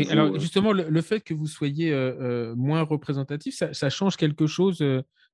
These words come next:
Speaker 2: euh, dans votre, euh, euh, dans vos possibilités d'action ou finalement, bah
Speaker 1: Ben, si tu veux, on va, je pense, on va, <laughs> on va gagner en liberté de parole.
Speaker 2: Mmh.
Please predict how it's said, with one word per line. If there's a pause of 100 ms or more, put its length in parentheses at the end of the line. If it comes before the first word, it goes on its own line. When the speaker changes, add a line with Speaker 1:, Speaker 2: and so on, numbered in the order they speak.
(120)
Speaker 2:
euh,
dans
votre,
euh, (440)
euh,
dans
vos
possibilités
d'action
ou
finalement,
bah
Speaker 1:
Ben,
si
tu
veux,
on
va,
je
pense,
on
va,
<laughs>
on
va
gagner
en
liberté
de
parole. (1900)
Speaker 2:
Mmh.